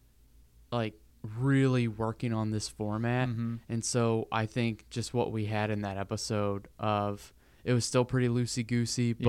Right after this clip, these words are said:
Speaker 2: Yeah.
Speaker 1: the, I really laugh at the jokes that were timed and stuff
Speaker 2: Yeah.
Speaker 1: like that. So that, our Ed episode.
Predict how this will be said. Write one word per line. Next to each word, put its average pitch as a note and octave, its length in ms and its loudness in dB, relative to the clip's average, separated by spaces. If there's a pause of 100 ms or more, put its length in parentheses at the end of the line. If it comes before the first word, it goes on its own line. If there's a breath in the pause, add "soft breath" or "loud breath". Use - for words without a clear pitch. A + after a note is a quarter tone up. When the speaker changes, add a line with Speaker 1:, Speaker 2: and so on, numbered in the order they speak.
(160)
Speaker 2:
Yeah. G2+ 40 -10 (120)
Speaker 1:
the, A2 200 -2 (840)
I A2 60 0
really A2+ 320 2
laugh G2+ 580 -4
at G#2+ 140 -2
the G#2 80 -2
jokes G#2 400 -2
that - 180 0
were A2+ 100 0
timed A2 460 2
and G#2 80 -2
stuff A2+ 160 0
Speaker 2:
Yeah. G2+ 60 -4
Speaker 1:
like A2+ 180 -2
that. A2 260 -2 (500 loud breath)
So B2+ 200 0
that, A#2 360 2 (180)
our A2 280 -2
Ed A#2 360 2 (100)
episode. B2+ 760 0